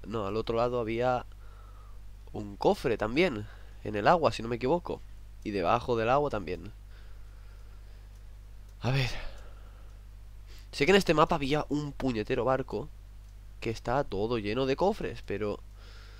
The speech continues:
no sé dónde cojones está el puñetero barco. Vale,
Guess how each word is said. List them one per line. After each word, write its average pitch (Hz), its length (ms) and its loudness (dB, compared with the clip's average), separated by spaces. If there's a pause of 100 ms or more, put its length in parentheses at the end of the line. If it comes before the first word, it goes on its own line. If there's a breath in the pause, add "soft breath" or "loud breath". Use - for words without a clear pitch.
(1040 loud breath)
no 101 260 -6
sé 131 200 -8
dónde 147 540 -8 (160)
cojones 131 540 -6
está - 400 -8 (120)
el 113 140 -4
puñetero 98 460 -4
barco. 131 400 -2 (2750)
Vale, - 260 -10